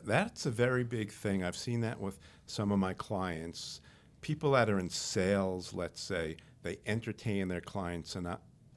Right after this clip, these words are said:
a lot. They get paid on a large W two. They're, I mean, they're an employee of a corporation. I just, I dealt with somebody yesterday, in fact. He's a mortgage broker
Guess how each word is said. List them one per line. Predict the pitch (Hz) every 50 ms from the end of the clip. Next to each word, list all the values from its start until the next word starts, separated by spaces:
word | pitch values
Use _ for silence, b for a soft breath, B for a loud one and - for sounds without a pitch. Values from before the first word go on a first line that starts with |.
| - - - - - -
a | 87
lot. | 85 85 85 80 82 -
They | - 104
get | 104 120 - -
paid | 143 139 131 117
on | 110 95 85
a | 80
large | 90 98 107 110 117 117 117 - -
W | - 110 98 110 104 104 101
two. | 101 - - 104 92 90 85
They're, | 87 85 - - - - - - -
I |
mean, | 90 92 90
they're | 92 98 101
an | 95
employee | 87 - - - 107 92 95 98 101
of | 98 95
a | 98
corporation. | - - 110 98 - - 98 85 85 90 - - 92
I | 85
just, | 85 107 107 - - b b b b b b b
I | 113
dealt | 113 135 143 156 -
with | 127 117
somebody | - - 139 120 123 120 110 104
yesterday, | 107 120 143 - - - - - 92 82 82 80
in | 78 80
fact. | - - 92 87 85 -
He's | - 147 160 -
a | 127
mortgage | 98 95 95 101 107 139 143 123 98 - - -
broker | - 80 76 78 - - 80 73